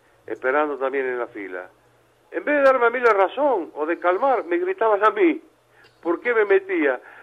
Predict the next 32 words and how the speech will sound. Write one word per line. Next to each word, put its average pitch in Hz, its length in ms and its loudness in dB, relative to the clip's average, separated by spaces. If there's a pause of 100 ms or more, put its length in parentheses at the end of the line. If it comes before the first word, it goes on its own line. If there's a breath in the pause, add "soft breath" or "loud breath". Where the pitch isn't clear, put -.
(100)
Me 151 100 0
decían 208 280 0
en 202 200 0
inglés, 185 300 2 (400 soft breath)
digo, 156 420 -4
"¿Qué, 196 120 2
usted 175 180 0
está 208 160 -2
tratando 190 540 0
de, 165 220 -2
de 143 140 -6
enseñarle 165 760 -4 (280 loud breath)
a 160 100 2
esa 170 180 -2
mujer 160 320 -2
cómo 170 220 -2
educar 160 340 -2
a 143 80 0
sus 131 200 -16
hijos?" 208 380 -8 (600 soft breath)
Y - 80 -18
yo 180 120 2
le 175 100 0
decía, 160 220 -4
"No, 220 200 -2
no, 165 140 0
yo 180 140 -6
no, 247 180 -4
yo 226 180 -10
no 254 140 -4
estoy 208 180 -10
tratando 170 720 -2